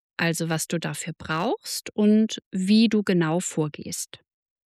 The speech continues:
Zunächst schaue bitte, dass du ein schönes, feuerfestes Räuchergefäß für dich wählst, zum Beispiel aus Speckstein oder aus Ton oder auch aus Messing.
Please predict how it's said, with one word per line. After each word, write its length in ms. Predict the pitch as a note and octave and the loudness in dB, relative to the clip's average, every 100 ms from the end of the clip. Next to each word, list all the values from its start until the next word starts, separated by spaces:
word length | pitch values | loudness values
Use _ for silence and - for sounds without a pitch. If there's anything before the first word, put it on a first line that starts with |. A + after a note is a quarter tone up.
| _ _ - - - - - | _ _ -20 -18 -18 -18 -2
Zunächst 680 | - G3 G#3 C#4+ E4 - | 6 8 10 8 4 0
schaue 400 | - F#3 F3 A#3 C4 | -2 0 2 2 2
bitte, 300 | B3 - A#3+ | 0 0 0
dass 260 | G#3+ F#3+ | 0 0
du 120 | - - | -2 0
ein 160 | D#3+ | 0
schönes, 580 | E3+ - A#3 A#3+ A#3 A#3 | 0 2 6 6 6 2
feuerfestes 1120 | - G3 F3+ F3+ F#3 - F3 - - F3 - | -4 0 2 2 0 -4 -6 -6 -6 -6 -4
Räuchergefäß 840 | D3+ D#3+ D#3+ D#3 C3+ - C3 E3 - | -2 0 -2 -4 -6 -6 -4 -4 -6
für 160 | - | -8
dich 280 | - G3 - | -8 -10 -8
wählst, 560 | G#3 - - - - - - | -8 -8 -8 -12 -12 -16 -2
zum 180 | - F3 | 2 4
Beispiel 460 | D3+ D#3+ - E3 - | 2 -2 -6 -8 -8
aus 200 | D#3+ - | -6 -6
Speckstein 1120 | - A3 - - - F#3 F3 E3+ E3+ E3+ F3 - - _ _ | -4 -4 -4 -10 -4 -2 0 2 4 4 2 -2 -20 _ _
oder 400 | G3+ G3 F3+ - | 6 6 4 0
aus 300 | C#3 D#3+ - | -6 -6 -8
Ton 500 | - G#3 G3 G3 G3 - | 0 4 6 6 4 4
oder 440 | F#3+ F#3+ F#3+ - | 6 6 4 0
auch 200 | D#3 E3 | -2 -4
aus 300 | - D#3+ - | -4 -6 -2
Messing. 420 | F3 E3 - - | 0 0 -2 -8